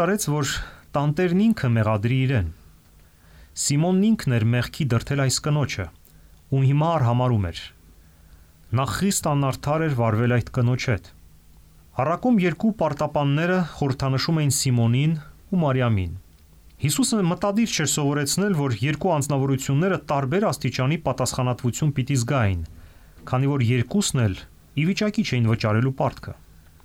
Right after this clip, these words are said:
Բայց Սիմոնն իրեն Մարիամից ավելի արդար էր համարում, և Հիսուսն ուզում էր, որ նա տեսնի, թե իրականում որքան մեծ էր իր հանցանքը։ Նա ուզում էր ցույց տալ Սիմոնին, որ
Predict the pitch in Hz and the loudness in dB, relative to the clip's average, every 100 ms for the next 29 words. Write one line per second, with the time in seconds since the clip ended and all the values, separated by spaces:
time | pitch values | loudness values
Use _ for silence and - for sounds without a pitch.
0 | - - - 117 120 - 139 165 170 147 | -20 -20 -6 -4 -2 0 0 2 0 0
1 | 165 151 - - 123 135 156 190 175 147 | 0 0 -2 0 2 2 0 0 0 0
2 | 160 156 - 190 120 90 107 107 135 185 | 0 -2 -2 -2 0 0 2 2 2 0
3 | - - - - - - - 101 117 - | -2 -20 -20 -20 -20 -20 -8 -2 -2 0
4 | 135 175 - 147 143 180 110 113 117 143 | -2 -2 0 0 0 0 0 0 0 -2
5 | 143 156 - 131 95 78 - - - - | -2 -2 0 0 0 -4 -16 -20 -20 -20
6 | - - 123 139 143 180 170 113 127 - | -12 -4 -2 0 0 0 0 0 -2 -2
7 | 123 107 110 147 151 160 - 127 101 107 | 0 2 2 0 -2 -6 -2 -2 0 -2
8 | - 98 - - - - - - - - | -2 -6 -6 -14 -18 -20 -20 -20 -20 -20
9 | - - - - _ - 110 127 156 170 | -20 -20 -20 -20 _ -2 0 2 2 0
10 | 143 - 196 - 139 127 - 131 135 170 | -2 -2 -2 -2 -2 -2 0 0 2 2
11 | 190 143 | 2 0